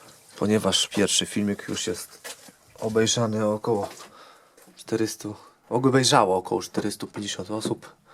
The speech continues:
Jesteśmy w szklarni. He, motyl się pokazał. Śnieg trochę na dachu.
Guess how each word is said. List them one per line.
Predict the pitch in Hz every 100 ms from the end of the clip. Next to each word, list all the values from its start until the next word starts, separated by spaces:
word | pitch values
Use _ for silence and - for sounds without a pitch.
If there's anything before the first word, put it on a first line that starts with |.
| - - - - _ _ -
Jesteśmy | - 117 -
w | 104
szklarni. | - 120 113 113 110 107 - _ _ _ _ _ _
He, | - 127 -
motyl | - 98 104
się | -
pokazał. | - - 104 98 - _ _ - - - _ -
Śnieg | - 120 113 -
trochę | 120 -
na | 117 117 - - _
dachu. | 127 127 127 127